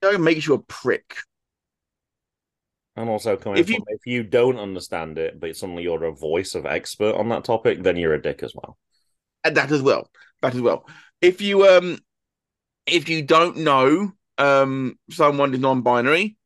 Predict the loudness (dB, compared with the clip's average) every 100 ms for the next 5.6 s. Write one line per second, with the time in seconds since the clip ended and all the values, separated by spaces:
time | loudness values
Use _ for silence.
0 | _ _ _ 2 2 2 0 0 0 0
1 | -2 -2 -4 0 2 4 4 2 -2 -10
2 | _ -14 -6 -2 2 4 2 2 2 2
3 | 0 -10 _ -6 -2 2 2 0 0 2
4 | 2 2 0 0 0 0 0 -2 -4 -8
5 | -10 _ _ _ _